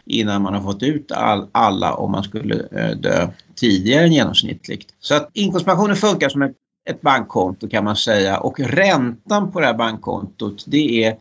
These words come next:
snittinkomstens utveckling i Sverige. Så att om snittinkomsten ökar med fyra procent ett år, då är räntan på det här bankkontot fyra procent. Och även de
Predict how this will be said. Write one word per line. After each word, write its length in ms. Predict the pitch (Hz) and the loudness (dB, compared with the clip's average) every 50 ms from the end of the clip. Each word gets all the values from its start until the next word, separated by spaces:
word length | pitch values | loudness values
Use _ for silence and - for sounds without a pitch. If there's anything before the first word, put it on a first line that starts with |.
| _ | _
snittinkomstens 1200 | - - - 147 160 147 135 - - - 123 120 117 - - 165 175 175 165 - - 151 143 131 - | -4 -2 0 2 4 2 2 0 -2 -6 -4 -4 -4 -2 0 0 2 2 0 0 -2 -2 0 0 0
utveckling 800 | - 160 135 123 104 - - - - - - - - - - - | 0 0 -2 -2 -2 -4 -4 -4 -4 -4 -6 -10 -10 -10 -6 0
i 40 | - | 0
Sverige. 640 | - - - 50 50 - - 50 50 50 - - - | 0 0 0 -2 -4 -4 -4 -6 -6 -6 -8 -6 -4
Så 160 | - - - | -2 0 0
att 160 | 131 127 - 147 | 0 2 2 2
om 80 | 135 | 2
snittinkomsten 840 | 135 - 170 160 147 156 - 151 139 - 151 160 156 151 - - 156 | 4 6 6 4 4 4 2 0 4 6 6 6 6 4 2 0 -2
ökar 420 | 156 156 147 143 - - 151 143 | 0 2 0 0 0 -2 -2 0
med 200 | 139 143 139 131 - | 0 0 0 -2 -2
fyra 400 | - 180 180 165 160 156 160 156 | 0 4 4 4 6 4 4 2
procent 600 | 156 - 147 143 - 139 120 113 113 - - - | 0 0 0 2 2 2 2 0 -2 -6 -6 -6
ett 220 | - 117 - - | -6 -6 -4 -4
år, 220 | 117 107 101 - 117 | -4 -4 -2 -4 -4
då 240 | 113 120 123 127 | -2 -2 0 0
är 200 | 120 120 117 117 | 2 4 4 4
räntan 760 | 117 117 127 131 127 117 101 107 104 101 - 135 127 123 117 117 | 4 4 4 4 4 2 2 -2 -4 -2 0 0 2 2 0 -2
på 380 | - 117 113 107 107 110 - - _ | -4 -2 0 2 2 0 -2 -6 _
det 180 | - - 113 107 | -12 -8 -6 -4
här 180 | 101 107 101 | -2 -2 -2
bankkontot 840 | 107 107 104 101 98 101 101 - - 98 95 101 - - 101 - - | 0 0 0 0 -2 -4 -6 -6 -6 -6 -6 -6 -8 -8 -10 -10 -6
fyra 300 | - 113 101 101 101 101 | -4 -4 -2 -2 -4 -6
procent. 580 | - 110 104 - - 101 92 92 107 101 - | -6 -6 -4 -4 -4 -4 -6 -6 -8 -10 -8
Och 160 | - 110 117 127 | -4 -2 0 2
även 380 | 135 127 123 120 131 131 135 - | 2 2 2 2 0 -2 -2 -4
de 480 | - - - - 135 131 131 131 135 | -12 -18 -6 -2 0 0 2 0 0